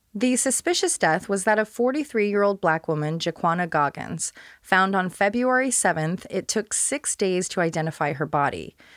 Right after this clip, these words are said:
The mother of two and grandmother of three was placed in the trunk of her own car, and it was left parked at a hundred thirty-fifth and Division.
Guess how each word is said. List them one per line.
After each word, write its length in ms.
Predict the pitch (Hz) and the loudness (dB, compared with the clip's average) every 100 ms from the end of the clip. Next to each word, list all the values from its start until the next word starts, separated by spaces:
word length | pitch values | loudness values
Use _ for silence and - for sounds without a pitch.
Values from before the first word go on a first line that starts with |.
| - | -8
The 80 | 180 | 0
mother 320 | 180 196 220 | 2 2 4
of 180 | 226 214 | 2 0
two 380 | - 196 190 214 | -2 0 2 0
and 180 | 175 170 | -2 -2
grandmother 520 | - 165 185 190 202 | 0 0 0 0 0
of 100 | 196 | 0
three 380 | - 170 156 160 | -4 -4 -2 -2
was 200 | 175 170 | -2 -2
placed 380 | - 208 240 - | -2 -2 -2 -2
in 80 | 262 | -2
the 80 | |
trunk 300 | 254 233 214 | -2 -2 -2
of 100 | 208 | -2
her 160 | - 190 | -2 0
own 220 | 185 233 | 0 0
car, 380 | - 165 151 160 - - - | 0 0 0 -2 -8 -10 -2
and 100 | 196 | 0
it 80 | |
was 220 | 196 196 202 | 2 2 2
left 260 | 208 - | 0 -2
parked 400 | - 226 180 - - | -2 2 2 -2 -2
at 100 | 185 | -2
a 60 | |
hundred 400 | 180 214 202 220 | 0 -2 -2 -2
thirty-fifth 560 | 202 180 175 - 151 - | 0 -2 -2 -2 -4 -4
and 160 | - 147 | -6 -4
Division. 560 | 147 151 147 - 131 | -2 -4 -4 -10 -12